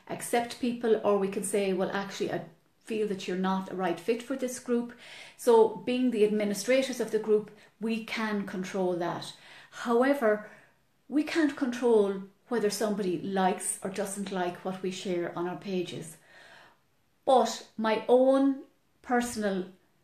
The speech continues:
experience and my own journey is every step forward I take,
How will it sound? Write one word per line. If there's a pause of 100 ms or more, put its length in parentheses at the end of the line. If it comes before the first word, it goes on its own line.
(920)
experience (800)
and
my
own
journey
is (200)
every
step
forward
I
take,